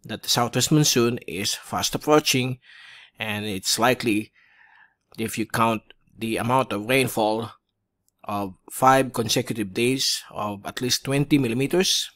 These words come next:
and, uh, more than fifty percent of pag-asa weather stations reporting rainfall or significant rainfall amounts, then our Weather Bureau, pag-asa, will officially announce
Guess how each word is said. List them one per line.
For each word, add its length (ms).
and, 380
uh, 380
more 280
than 120
fifty 280
percent 580
of 320
pag-asa 540
weather 260
stations 600
reporting 680
rainfall 480
or 120
significant 560
rainfall 300
amounts, 420
then 440
our 140
Weather 240
Bureau, 320
pag-asa, 500
will 300
officially 360
announce 600